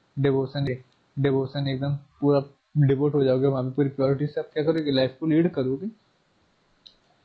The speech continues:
ये ensure किया जाता था। sects of Buddhism, sects of Buddhism, हाँ।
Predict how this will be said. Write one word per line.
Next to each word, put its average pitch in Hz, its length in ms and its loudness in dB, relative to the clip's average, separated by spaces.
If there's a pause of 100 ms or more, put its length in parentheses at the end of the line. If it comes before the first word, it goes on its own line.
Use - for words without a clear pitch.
(240)
ये 151 160 4
ensure 143 280 -2
किया 143 160 0
जाता 113 220 -2
था। 113 400 -14 (1200)
sects 160 480 -2
of 160 100 0
Buddhism, 120 400 -2
sects 131 580 -4
of 147 140 -2
Buddhism, 127 300 -2
हाँ। 139 300 -6